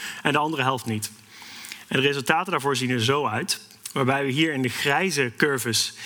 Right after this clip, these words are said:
zien we de E E G-resultaten voor de mensen die weinig ervaring hadden met gewelddadige videospelletjes. En in zwart zie je de resultaten voor de gamers. De gewelddadig spelletjes gamers.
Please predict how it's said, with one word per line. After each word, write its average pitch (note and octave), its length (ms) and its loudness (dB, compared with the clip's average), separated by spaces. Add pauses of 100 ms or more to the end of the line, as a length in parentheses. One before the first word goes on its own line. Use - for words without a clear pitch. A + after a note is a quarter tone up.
(200)
zien C#3+ 240 2
we C3+ 280 2
de C3 240 2
E C3 100 4
E C3 40 2
G-resultaten B2 840 0
voor C3 240 2
de A#2+ 140 2
mensen B2+ 340 0
die A#2 260 0 (320)
weinig D3 440 2
ervaring C#3+ 360 0
hadden C#3 180 2
met C3 80 -4
gewelddadige C3 680 0 (360)
videospelletjes. C#3 800 0 (300)
En C3+ 120 4
in B2+ 120 4
zwart - 400 0
zie D3+ 200 2
je D3 60 4
de C#3 60 0
resultaten C3 500 0
voor B2 160 2
de B2+ 120 2
gamers. A2 340 -2 (480)
De C#3+ 80 0
gewelddadig B2 680 0
spelletjes A2+ 460 -2
gamers. B2 380 -2